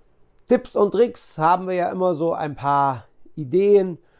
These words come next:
oder ein paar Werkzeuge, die wir umgesetzt haben. Und eins davon ist unsere, ja, Lederahle, die wir mal gebaut und konzipiert haben, da wir ja unsere Messerbaukurse machen und dort auch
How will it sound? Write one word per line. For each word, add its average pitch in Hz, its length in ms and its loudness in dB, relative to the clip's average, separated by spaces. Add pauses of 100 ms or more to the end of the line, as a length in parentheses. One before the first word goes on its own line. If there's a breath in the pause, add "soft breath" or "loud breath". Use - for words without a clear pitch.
(140 soft breath)
oder 139 320 -2
ein 135 200 -6
paar 123 240 -2
Werkzeuge, 160 840 2
die 131 220 -8
wir 131 220 -6
umgesetzt 165 680 -6
haben. 139 500 -2 (520 soft breath)
Und 131 260 -8
eins 139 300 -4
davon 139 600 -2 (440)
ist 139 460 -8
unsere, 123 760 -2 (520)
ja, 139 240 0 (1000)
Lederahle, 170 840 2
die 151 180 -8
wir 156 120 0
mal 147 420 -2 (260)
gebaut 135 460 0
und 139 80 -6
konzipiert 147 540 -4
haben, 147 440 -2 (560 soft breath)
da 127 160 -2
wir 135 80 0
ja 135 140 2
unsere 127 320 -8
Messerbaukurse 135 800 -2
machen 127 400 -4
und 117 180 -8
dort 120 240 -6
auch 110 420 -6